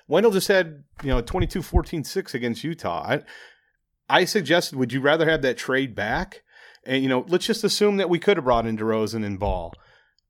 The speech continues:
I don't think there's any argument you'd rather have that <laughs> trade back. It, it, I think we could have acquired Simmons with the assets we had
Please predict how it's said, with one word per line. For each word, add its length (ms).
I 100
don't 160
think 160
there's 140
any 160
argument 340
you'd 100
rather 280
have 180
that 140
<laughs> 20
trade 340
back. 460
It, 240
it, 240
I 160
think 300
we 80
could 240
have 120
acquired 640
Simmons 680
with 140
the 180
assets 420
we 140
had 400